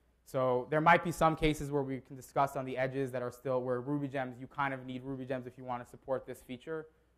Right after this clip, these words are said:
Uh, but I think for the vast majority of cases, people do not need Ruby Gems and should, and it would be a better world if we could, if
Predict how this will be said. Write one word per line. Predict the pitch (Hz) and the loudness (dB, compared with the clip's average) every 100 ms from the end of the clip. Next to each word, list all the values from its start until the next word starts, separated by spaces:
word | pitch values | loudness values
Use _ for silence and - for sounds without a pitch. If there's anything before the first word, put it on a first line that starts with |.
| _ - | _ -10
Uh, | 117 110 113 | -4 -4 2
but | 131 120 - - | 4 4 0 -10
I | 127 | -8
think | - 147 | -4 -6
for | - 143 | -4 -6
the | 131 | -4
vast | 147 139 139 143 | 2 2 2 -4
majority | 127 135 131 127 | -4 0 2 0
of | 123 | -2
cases, | - 127 123 117 | -4 -6 -6 -14
people | 127 120 | -14 -14
do | 120 123 | -12 -6
not | 123 117 | -4 -4
need | 113 | -8
Ruby | 120 117 | -12 -12
Gems | 113 120 117 107 | -12 -12 -12 -18
and | 113 | -18
should, | - 113 113 _ 120 | -14 -16 _ _ -10
and | 117 113 107 | -10 -10 -14
it | 143 | -10
would | 127 127 | -8 -6
be | 127 | -6
a | |
better | 123 123 127 120 | -2 -2 -2 -4
world | 123 123 123 113 | -6 -6 -6 -6
if | 113 _ | -12 _
we | 127 120 | -10 -10
could, | 131 117 113 _ _ _ | -4 -4 -6 _ _ _
if | 131 | -20